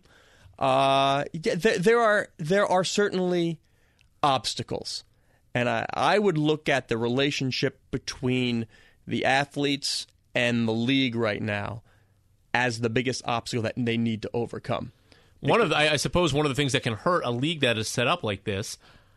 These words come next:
Speaker 2: uh, is simply sort of the lack of teams. I mean, you can, you can figure out that, you know, when you're in a, when you're, uh, you know, our, our, uh, uh, M and A intern Lexi Nall was running some numbers for me to try to get us a way of valuing U F C.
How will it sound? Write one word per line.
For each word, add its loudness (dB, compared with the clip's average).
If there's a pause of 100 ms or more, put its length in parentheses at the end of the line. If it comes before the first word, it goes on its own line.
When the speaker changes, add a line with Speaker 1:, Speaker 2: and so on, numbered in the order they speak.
Speaker 2:
uh, -10
is -4
simply -2
sort 0
of -4
the 2
lack 0
of -8
teams. -6
I -2
mean, -2
you -4
can, -6
you -8
can -2
figure -2
out 2
that, 0 (480)
you -6
know, 0
when 0
you're 2
in 2
a, 0
when -2
you're, 2
uh, 2
you -2
know, -2
our, -2
our, -2
uh, -2
uh, -4 (400)
M 0
and 0
A 2
intern -2
Lexi -2
Nall 2
was -2
running -4
some -6
numbers -4
for -8
me -4
to -6
try -4
to -6
get -4
us -4
a -4
way 0
of -4 (300)
valuing 0
U -4
F -8
C. -8